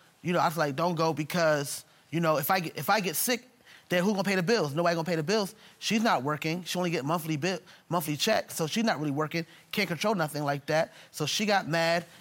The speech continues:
I, and she left, she left out with the kids. Then I went to her, her iPad.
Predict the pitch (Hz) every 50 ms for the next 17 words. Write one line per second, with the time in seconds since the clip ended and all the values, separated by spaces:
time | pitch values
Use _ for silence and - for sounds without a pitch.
0 | - - - 139 151 160 156 - - - 131 - - 160 175 180 170 - - -
1 | - - 180 170 165 170 165 - - - 139 135 143 151 - - 151 156 - 165
2 | - - 170 151 143 160 160 - - - - - - - 151 156 147 170 175 -
3 | 185 165 - - 160 - _ _ - 139 151 160 147 139 175 208 220 214 - 170
4 | 156 156 156 165 160